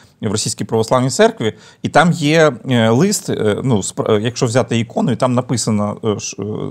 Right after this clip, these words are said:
на тому списку написано, і там є за всю Росію, там велику, там ще щось таке. Е, тут воно трошки замазано, щоб ніби не, не, не було видно, що там Росія.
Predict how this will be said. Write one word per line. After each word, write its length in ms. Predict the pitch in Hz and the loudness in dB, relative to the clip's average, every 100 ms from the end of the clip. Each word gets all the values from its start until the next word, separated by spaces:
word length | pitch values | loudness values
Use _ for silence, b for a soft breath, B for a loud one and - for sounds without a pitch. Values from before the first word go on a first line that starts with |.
| - - 104 - | -10 -10 -10 -8
на 140 | 107 107 | -8 -4
тому 240 | 120 113 | -2 -2
списку 420 | 107 185 185 120 B B B | -2 -6 -6 -10 B B B
написано, 580 | - 113 151 - 127 113 b b - | -4 -2 -2 -2 -4 -4 b b -8
і 100 | 117 | 0
там 280 | 139 135 | 2 2
є 320 | 113 120 110 104 107 104 | 2 2 2 0 -2 -4
за 160 | 107 113 | -2 -2
всю 240 | - 110 | 0 2
Росію, 440 | 107 - 208 135 | 0 0 -2 -2
там 200 | - 113 | -2 -4
велику, 400 | 110 110 104 - | -4 -4 -6 -8
там 180 | 92 95 | -8 -8
ще 140 | 98 143 | -6 -6
щось 200 | - 113 | -6 -14
таке. 260 | - 107 b b b _ - - | -10 -10 b b b _ -12 -2
Е, 220 | 107 113 | 2 2
тут 240 | - 170 | 2 0
воно 360 | 175 139 135 120 | 2 2 2 2
трошки 360 | - 120 - | 0 -2 0
замазано, 500 | 110 127 185 156 120 | 0 4 4 4 2
щоб 160 | 107 98 | -2 -4
ніби 240 | - 107 110 | -4 -2 0
не, 180 | 107 110 | 0 0
не, 140 | 104 | -2
не 160 | 113 107 | -4 -2
було 240 | 123 117 | 0 0
видно, 260 | 113 90 90 | 0 -2 -6
що 120 | - | -6
там 140 | 90 | -4
Росія. 380 | 98 - - - | -2 -4 -8 -12